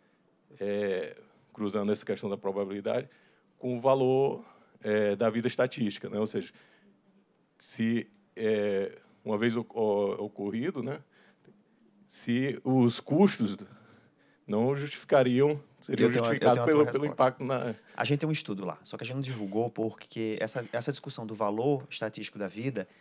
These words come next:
Speaker 2: aqui no Brasil é muito sensível. Aqui a gente não pode falar que quanto é, quanto, quanto você custa pro Estado brasileiro, né? Isso no Brasil, por ex-, isso no Brasil as pessoas se recusam a discutir isso. Então a gente não levou isso, especialmente porque esse estudo foi divulgado, quando a gente levou pra audiência pública. Mas a gente tem um estudo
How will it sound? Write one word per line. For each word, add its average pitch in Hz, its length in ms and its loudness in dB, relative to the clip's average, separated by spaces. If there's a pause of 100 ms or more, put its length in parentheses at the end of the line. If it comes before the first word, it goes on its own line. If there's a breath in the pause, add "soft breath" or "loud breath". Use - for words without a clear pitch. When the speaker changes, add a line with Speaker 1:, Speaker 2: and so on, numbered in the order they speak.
(320 soft breath)
Speaker 2:
aqui - 200 -12
no 147 80 -6
Brasil 120 240 -2
é - 20 -8
muito 120 140 -10
sensível. 92 480 -8
Aqui - 120 -10
a 101 40 -4
gente 117 100 -8
não 123 60 -14
pode 117 180 -4
falar 110 260 0
que - 120 -16
quanto 127 300 -6
é, 120 40 -6 (380 soft breath)
quanto, 147 240 0
quanto 160 260 -2
você 147 220 0
custa 131 300 -8
pro 131 120 -10
Estado 107 260 -4
brasileiro, 95 560 -6
né? 104 260 -6 (380 soft breath)
Isso 143 220 -2
no 147 80 -2
Brasil, 120 400 0
por 120 140 -4
ex-, 104 120 -4
isso - 200 -6
no 127 60 -6
Brasil 113 260 -2
as 113 80 -4
pessoas 120 240 -10
se - 80 -10
recusam 135 420 -6
a - 20 -4
discutir 135 380 -6
isso. 98 140 -8
Então 110 120 -8
a - 20 -6
gente 110 180 -10
não 139 160 -8
levou 107 360 -4
isso, 104 260 -6 (240 loud breath)
especialmente 139 340 -4
porque - 160 -4
esse 143 120 0
estudo 139 160 -4
foi 147 100 2
divulgado, 135 460 -2 (300)
quando 113 140 0
a - 20 0
gente 120 180 -2
levou 113 200 2
pra 110 140 -2
audiência 117 260 -4
pública. 98 320 -14 (340 soft breath)
Mas 113 120 -2
a 110 40 -4
gente 127 120 -4
tem 147 80 -2
um 151 60 2
estudo 139 440 -6